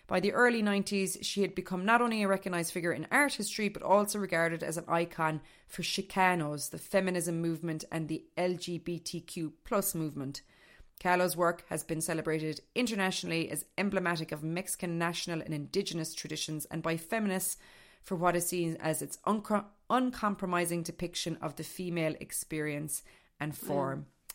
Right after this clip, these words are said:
Speaker 1: Uh, there have been umpteen books, plays, and films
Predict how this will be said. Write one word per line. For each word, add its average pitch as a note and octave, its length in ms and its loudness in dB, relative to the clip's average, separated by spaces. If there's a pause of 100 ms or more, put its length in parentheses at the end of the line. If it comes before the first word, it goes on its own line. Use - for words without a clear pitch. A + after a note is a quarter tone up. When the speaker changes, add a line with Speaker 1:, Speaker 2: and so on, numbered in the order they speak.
(440)
Speaker 1:
Uh, E3 240 2
there F#3 120 4
have E3+ 80 0
been F#3 180 2
umpteen B3 380 4
books, - 240 0
plays, C4 320 0
and A#3 120 -2
films C4+ 540 0